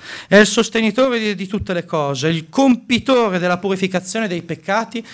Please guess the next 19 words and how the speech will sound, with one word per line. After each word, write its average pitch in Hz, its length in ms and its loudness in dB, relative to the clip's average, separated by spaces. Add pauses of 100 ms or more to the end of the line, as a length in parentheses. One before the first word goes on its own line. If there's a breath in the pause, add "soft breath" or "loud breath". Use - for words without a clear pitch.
(140 loud breath)
e 165 100 -10
dal 175 180 -6
momento 196 440 -2
che 185 80 -2
è - 20 2
seduto 190 300 -2
in 175 60 -4
un 170 120 -2
trono, 127 500 -6
è 123 100 -8
pure 135 240 -4
sovrano. 127 600 -4 (1300 loud breath)
Il 156 160 -4
creatore 196 520 0
dei 170 160 -2
cieli 180 240 0
e 170 40 2
della 151 180 -2
terra 120 580 -4